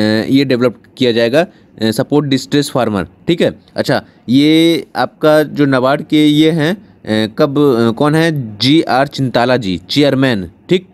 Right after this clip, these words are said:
नाबार्ड के चेयरमैन कौन है, याद रखिएगा, जीआर चिंताला जी हैं। ये क्वेश्चन पूछ सकता है, नाबार्ड है, बहुत इंपॉर्टेंट टॉपिक है ये, ठीक है। अच्छा, एस्टैब्लिश कब हुआ था? बारह जुलाई उन्नीस सौ बयासी में हुआ था, याद रखिएगा।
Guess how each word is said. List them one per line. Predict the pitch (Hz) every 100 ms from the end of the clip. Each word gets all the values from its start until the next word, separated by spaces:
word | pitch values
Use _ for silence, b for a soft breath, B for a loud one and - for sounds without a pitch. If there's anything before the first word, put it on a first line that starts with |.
| _ 98
नाबार्ड | 110 117 139 143
के | 151
चेयरमैन | 147 139 135 147 156
कौन | 151 151
है, |
याद | 139 135
रखिएगा, | 135 151 151
जीआर | 147 127 156 120 131
चिंताला | - 123 117 113 123
जी | 120
हैं। | 123 170 180 B -
ये |
क्वेश्चन | 135 127 151 151 -
पूछ | 131 123
सकता | 104 104
है, | 104
नाबार्ड | 113 123 147
है, | 165 160 -
बहुत | 113 135
इंपॉर्टेंट | 135 117 113 143 139
टॉपिक | 117 131 131
है | 123
ये, | 170 B B -
ठीक | 156
है। | 143 B B
अच्छा, | 117 143
एस्टैब्लिश | 139 139 139 160
कब | 165
हुआ | 156 156
था? | 175
बारह | 127 90 127 160
जुलाई | 143 151
उन्नीस | 160 131 143 143
सौ |
बयासी | 120 117 107 120
में | 107
हुआ | 95
था, | 92 107
याद | 123 117
रखिएगा। | 113 113